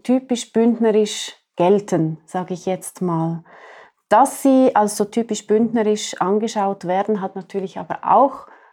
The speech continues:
mit der Geschichte der Sammlungen in Graubünden zu tun und nicht zuletzt eben auch mit der Sammlung im Rätischen Museum. Und das ist natürlich auch einer gewissen Zufälligkeit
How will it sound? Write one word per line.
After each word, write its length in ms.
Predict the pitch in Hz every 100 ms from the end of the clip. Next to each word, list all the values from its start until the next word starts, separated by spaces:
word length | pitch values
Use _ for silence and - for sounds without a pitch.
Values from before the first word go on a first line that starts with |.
| _ -
mit 520 | 220 220 220 - - _
der 140 | - 202
Geschichte 720 | 208 - 226 - - 208 202
der 120 | 202
Sammlungen 520 | 180 185 208 220 208
in 140 | 208 196
Graubünden 560 | 185 180 196 196 196
zu 100 | -
tun 400 | 196 - 214 262
und 140 | 262 208
nicht 240 | 208 208
zuletzt 440 | - 196 214 214 190
eben 220 | 196 190
auch 220 | 190 190
mit 160 | 196 196
der 80 |
Sammlung 420 | 180 180 196 208 202
im 340 | 196 190 190
Rätischen 600 | 185 190 202 202 - 196
Museum. 480 | 190 - 214 262 262
Und 240 | - 202
das 160 | 190 165
ist 180 | 214 -
natürlich 480 | 190 - 214 208
auch 180 | - 202
einer 180 | 202 202
gewissen 460 | 202 202 220 - 196
Zufälligkeit 840 | 220 208 196 196 190 180 170 -